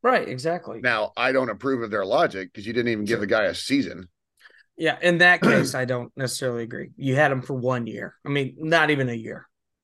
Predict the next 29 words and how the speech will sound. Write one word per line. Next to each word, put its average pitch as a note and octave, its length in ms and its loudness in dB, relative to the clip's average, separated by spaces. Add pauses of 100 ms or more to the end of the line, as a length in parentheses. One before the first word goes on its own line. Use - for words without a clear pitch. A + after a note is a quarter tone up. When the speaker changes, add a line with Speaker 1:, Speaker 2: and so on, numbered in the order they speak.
(600)
Speaker 1:
You G#2 140 -12
Speaker 2:
Yeah, F#3+ 140 4
Speaker 1:
know? B2 60 -4
Speaker 2:
not, D#3+ 280 0 (200)
not F#3 200 0
even A#3 180 -4
a F3 40 -4
year. E3+ 360 -8
Speaker 1:
Not E3 220 2
even E3+ 160 2
a E3 100 2
year. A#2+ 240 -8 (380)
No. G2 160 -12
Speaker 2:
So, G#2+ 360 -4
uh, B2 220 2 (800)
so - 180 -10
that's, C3 360 -2
yeah, G2+ 300 -4 (140)
I, A2+ 120 -6
I'll, C#3 300 2
I'll, D#3 180 4
I'll E3 120 2
never D#3+ 220 0
understand C#3 300 -6
their G2+ 100 -4
logic B2+ 380 0
on F#2+ 140 -4
that E2+ 180 -6
one. F2 300 -6